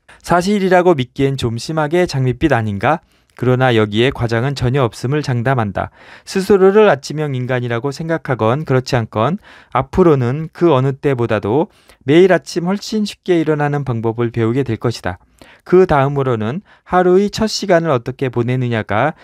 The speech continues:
당신의 잠재력을 완전히 깨우고 당신이 바라는 성공의 등급을 만드는 열쇠가 된다는 사실을 알게 될 것이다. 아침에 일어나는 방식을 바꾸면 삶 전체가 바뀐다는 걸 깨닫는 데는 그리 오랜 시간이 걸리지 않을 것이다.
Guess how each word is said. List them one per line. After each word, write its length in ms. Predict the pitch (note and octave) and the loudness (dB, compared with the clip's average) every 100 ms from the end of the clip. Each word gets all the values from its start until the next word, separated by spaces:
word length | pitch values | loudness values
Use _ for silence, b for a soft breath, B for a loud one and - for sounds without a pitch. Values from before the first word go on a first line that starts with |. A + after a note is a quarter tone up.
| B _ | B _
당신의 520 | B2+ C3 D3+ D#3+ D#3 | -4 -2 0 -2 0
잠재력을 520 | C#3+ B2 B2+ A#2+ B2+ | 0 2 2 2 2
완전히 480 | A#2 A2 A#2+ B2+ C3 | 2 0 0 0 0
깨우고 540 | E3+ D#3 B2 G2+ C#3 b b b | 0 0 0 0 0 b b b
당신이 480 | - C3 C#3 C#3+ D3 | -6 -4 -4 -4 -2
바라는 440 | C3 A#2 A#2 D3 | 0 2 0 0
성공의 480 | D#3 F3+ F#3 F3+ F#3 | -2 -2 0 2 0
등급을 420 | - B2+ A2 B2+ | 0 -2 -2 -2
만드는 520 | C#3 A2 A2 A#2 D#3 F3 b b | -2 -2 -2 -2 -4 -6 b b
열쇠가 380 | A2+ - C3+ C#3 | -4 0 2 2
된다는 400 | C3 A#2 A#2 A#2 | 0 -2 -2 -2
사실을 420 | A2+ A2+ B2+ C#3+ | -4 -6 -4 -2
알게 300 | - A2+ C3+ | 0 0 0
될 100 | B2+ | -2
것이다. 480 | - B2 - - F#2 _ b b b b b | -2 -4 -4 -8 -8 _ b b b b b
아침에 380 | B2+ - F3+ F#3 | -6 0 2 2
일어나는 520 | G3+ G#3+ G#3 G3+ G3 | 4 4 4 2 0
방식을 400 | D#3 C3+ C#3+ C#3+ | -2 -2 -4 -4
바꾸면 560 | A2+ - A2 G#2+ C#3+ F3 b b | -6 -8 -6 -4 -6 -10 b b
삶 300 | - G3+ G#3 | -4 0 2
전체가 480 | F#3 C3+ C#3 C3+ C3+ | 2 0 0 2 0
바뀐다는 580 | A#2+ - C#3 C3 B2+ A#2 | -2 -6 -4 -2 -2 -2
걸 240 | G#2 B2+ | -2 -2
깨닫는 480 | C3+ D#3 D#3 D3 C#3 | -2 -2 0 -2 0
데는 300 | A2 D#3 C3+ B B | 0 0 -2 B B
그리 260 | - C3 C#3 | -4 0 4
오랜 300 | A#2+ A#2+ A#2+ | 4 4 0
시간이 340 | - A#2 B2+ | -2 -4 -4
걸리지 400 | D3 A#2 G#2+ A2 | -4 -4 -2 -2
않을 200 | A#2+ G#2 | -4 -4
것이다. 440 | A#2 G#2+ - G2 | -6 -8 -6 -8